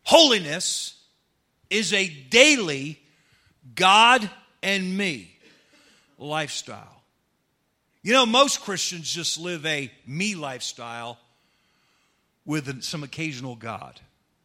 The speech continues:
That's not holiness. And that's not Bible Christianity. Holiness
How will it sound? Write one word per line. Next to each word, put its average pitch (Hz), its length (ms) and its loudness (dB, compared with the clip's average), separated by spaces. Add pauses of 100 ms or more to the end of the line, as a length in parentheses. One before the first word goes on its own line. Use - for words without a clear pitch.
That's 147 200 -4
not 156 180 -6
holiness. 113 600 -10 (260)
And 131 80 -8
that's 190 220 2
not 190 160 -2
Bible 165 260 0
Christianity. 156 760 -8 (1400)
Holiness 220 1400 0